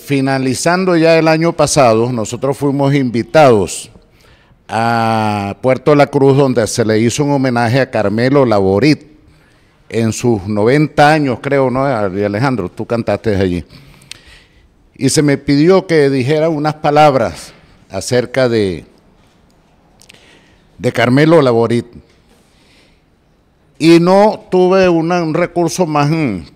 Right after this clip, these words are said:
inmediato en ese momento que recordar el papel que jugó Carmelo en la organización de los cup.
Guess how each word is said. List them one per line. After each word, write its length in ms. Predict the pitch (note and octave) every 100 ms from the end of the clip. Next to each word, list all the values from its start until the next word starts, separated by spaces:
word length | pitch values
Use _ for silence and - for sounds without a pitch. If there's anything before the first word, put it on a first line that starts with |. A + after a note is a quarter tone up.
| -
inmediato 720 | B2+ B2+ B2+ C#3+ E3 E3+ D3
en 120 | C#3
ese 200 | C#3+ E3+
momento 680 | D#3+ D3 D#3 C3 G2+ A2 F2 - _ _ - _ _ _ _ _
que 140 | - C3
recordar 880 | B2+ C3 B2 B2 B2 E3 F3 F3 -
el 200 | C3+ C#3
papel 1080 | - - - A#2 A#2 - F#3+ G3 D3 G2 D2+ - - _ _ _ _ _ _ - _ _ -
que 140 | B2+
jugó 680 | G#2 A#2+ A#2 C#3+ F3+ - - _ _ - _ -
Carmelo 640 | A2 G#2+ A#2+ E3+ F#3+ F3+ - - _
en 160 | - G#2
la 100 | A2
organización 840 | A2 A2+ G#2 G2+ - F#2+ - G#2+
de 100 | A2
los 140 | G#2+ -
cup. 240 | - E2